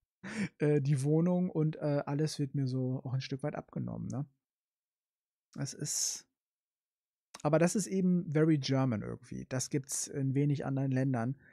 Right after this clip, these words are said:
dass der Vermieter an und für, dass der Mieter an und für sich ganz gut dasteht, ne? Baugrund ist teuer. In Essen liegt der Baugrund bei zweitausendfünfhundert Euro.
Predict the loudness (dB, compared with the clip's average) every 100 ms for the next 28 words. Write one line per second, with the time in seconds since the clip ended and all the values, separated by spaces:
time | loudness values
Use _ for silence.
0 | -20 _ _ -6 -4 -2 -2 0 2 2
1 | 0 -2 -2 _ -2 -2 -2 -4 -4 -4
2 | -4 -2 -2 0 0 4 4 4 0 -2
3 | -2 -2 -4 -4 -4 -4 -4 -10 _ _
4 | _ -4 -4 -4 -4 -2 -2 -4 -8 -6
5 | -6 -6 -8 _ -20 _ _ _ _ _
6 | _ _ _ _ _ _ _ _ _ _
7 | _ _ _ _ _ _ _ _ _ _
8 | _ -20 -10 4 6 6 4 0 -2 -2
9 | 0 0 0 -2 -4 -2 0 2 2 2
10 | 0 -2 0 2 2 0 -2 -2 -4 -2
11 | 0 0 -2 -2 -4 -2 -2 -2 0 0
12 | 0 -2 -6